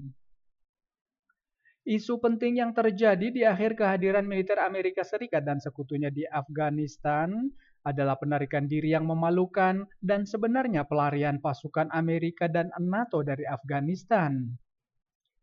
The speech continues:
Yang menyebabkan kekosongan kekuasaan, runtuhnya pemerintahan pusat Afghanistan, dan kelompok Daesh tumbuh kembali di negara yang dilanda perang ini.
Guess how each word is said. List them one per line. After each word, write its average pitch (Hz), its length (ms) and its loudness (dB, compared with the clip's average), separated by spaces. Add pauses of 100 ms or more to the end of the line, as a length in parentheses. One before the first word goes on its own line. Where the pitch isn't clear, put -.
(400)
Yang 196 320 2
menyebabkan 214 880 0
kekosongan 143 640 -2
kekuasaan, 156 1200 -2
runtuhnya 151 720 -2
pemerintahan 147 800 -2
pusat 147 320 -4
Afghanistan, 151 1120 -2 (320)
dan 131 320 -2
kelompok 139 560 -2
Daesh 151 540 -4 (100)
tumbuh 220 560 2
kembali 208 720 0
di 147 160 0
negara 143 480 0
yang 143 320 -2
dilanda 139 640 0
perang 143 320 -2
ini. 165 540 2